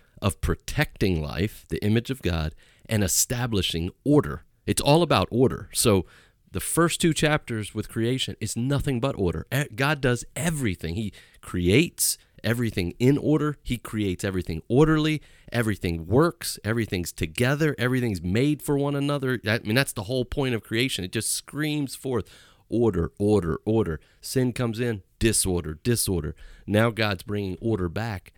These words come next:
as a common grace. Man doesn't deserve it. He's already said man is wicked, man is sinful, but he loves his image. He wants to protect his image, which is in man. So now he's going to establish order by saying, "If this violence starts to ramp back up again," and it will,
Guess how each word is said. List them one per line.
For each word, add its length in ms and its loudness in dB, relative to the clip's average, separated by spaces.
as 160 -2
a 60 -4
common 480 -4
grace. 320 -2
Man 200 2
doesn't 280 0
deserve 400 0
it. 120 -2
He's 160 -2
already 160 0
said 260 -2
man 220 -4
is 180 -8
wicked, 380 -2
man 220 0
is 100 -2
sinful, 440 -2
but 200 -2
he 220 -2
loves 640 2
his 300 0
image. 560 0
He 120 -2
wants 240 2
to 80 -6
protect 460 -4
his 180 -2
image, 300 -4
which 180 -4
is 120 -6
in 200 0
man. 300 -4
So 160 -2
now 420 0
he's 220 -4
going 280 -2
to 160 -2
establish 600 -2
order 400 -2
by 100 -4
saying, 440 -2
"If 240 0
this 220 0
violence 520 0
starts 420 -2
to 100 -8
ramp 300 -6
back 260 -4
up 160 -4
again," 340 -4
and 120 -4
it 100 -6
will, 340 -2